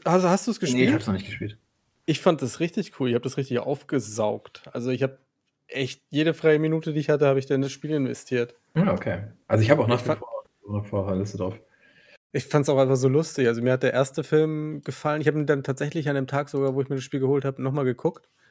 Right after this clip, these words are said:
Speaker 2: Mhm.
Speaker 1: Als ich so viele Stunden <laughs> Guardian schon gespielt hatte, musste ich dann unbedingt den Film gucken. Und, ähm, ich fand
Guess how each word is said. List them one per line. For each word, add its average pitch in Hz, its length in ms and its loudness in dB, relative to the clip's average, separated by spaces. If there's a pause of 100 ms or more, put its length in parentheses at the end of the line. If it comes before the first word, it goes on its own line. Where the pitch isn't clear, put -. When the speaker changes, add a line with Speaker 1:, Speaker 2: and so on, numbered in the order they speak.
Speaker 2:
Mhm. 156 320 4
Speaker 1:
Als 127 140 -4
ich 120 180 -4
so 139 120 -2
viele 135 240 0
Stunden 156 440 2
<laughs> - 0 -
Guardian 156 480 8
schon 151 180 0
gespielt 175 420 0
hatte, 160 180 2
musste 170 300 0
ich 175 80 -2
dann 156 160 0
unbedingt 156 380 0
den 139 100 -4
Film 160 280 0
gucken. 143 420 -6 (540)
Und, 127 600 0
ähm, 117 840 0 (400)
ich - 160 -12
fand 160 340 -6